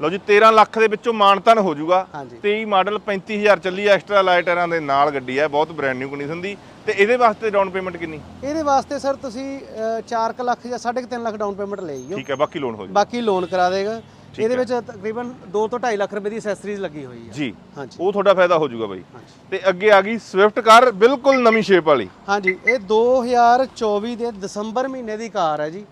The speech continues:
Speaker 1: ਹੂੰ।
Speaker 2: ਆਟੋਮੈਟਿਕ ਵੇਰੀਐਂਟ ਆ।
Speaker 1: ਠੀਕ ਹੈ।
Speaker 2: ਤੇ ਪੰਜ ਹਜ਼ਾਰ ਕਿਲੋਮੀਟਰ ਚੱਲੀ ਆ ਸਿਰਫ।
Speaker 1: ਸਿਰਫ?
Speaker 2: ਸਿਰਫ ਪੰਜ ਹਜ਼ਾਰ ਜੀ। ਤੇ
Speaker 1: ਚੌਵੀ
Speaker 2: ਕੰਪਨੀ ਦੇ ਵਿੱਚੋਂ ਵੀਹ ਕੁ ਹਜ਼ਾਰ ਦੀ ਐਕਸੈਸਰੀ ਐਕਸਟਰਾ ਲੱਗੀ ਹੋਈ ਆ।
Speaker 1: ਅੱਛਾ।
Speaker 2: ਹਾਂਜੀ।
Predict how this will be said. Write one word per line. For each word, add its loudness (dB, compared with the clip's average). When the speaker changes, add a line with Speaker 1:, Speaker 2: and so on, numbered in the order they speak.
Speaker 1:
ਹੂੰ। -8
Speaker 2:
ਆਟੋਮੈਟਿਕ 0
ਵੇਰੀਐਂਟ -2
ਆ। -2
Speaker 1:
ਠੀਕ -10
ਹੈ। -4
Speaker 2:
ਤੇ -2
ਪੰਜ 0
ਹਜ਼ਾਰ -2
ਕਿਲੋਮੀਟਰ -6
ਚੱਲੀ -8
ਆ -14
ਸਿਰਫ। -6
Speaker 1:
ਸਿਰਫ? -2
Speaker 2:
ਸਿਰਫ 0
ਪੰਜ -2
ਹਜ਼ਾਰ -8
ਜੀ। -14
ਤੇ 2
Speaker 1:
ਚੌਵੀ 6
Speaker 2:
ਕੰਪਨੀ 2
ਦੇ 0
ਵਿੱਚੋਂ -4
ਵੀਹ -2
ਕੁ -2
ਹਜ਼ਾਰ 2
ਦੀ -8
ਐਕਸੈਸਰੀ -6
ਐਕਸਟਰਾ -4
ਲੱਗੀ -8
ਹੋਈ -10
ਆ। -4
Speaker 1:
ਅੱਛਾ। -6
Speaker 2:
ਹਾਂਜੀ। -10